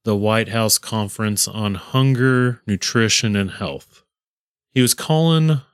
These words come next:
on, on, uh, Representative Jackie Walorski. She died in August in a car wreck just a little bit before Ann Hesh.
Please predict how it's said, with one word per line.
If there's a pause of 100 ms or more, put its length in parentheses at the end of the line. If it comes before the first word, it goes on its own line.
(400)
on, (160)
on,
uh,
Representative
Jackie (1000)
Walorski. (920)
She
died (160)
in
August (140)
in
a
car
wreck (840)
just
a
little
bit
before
Ann
Hesh.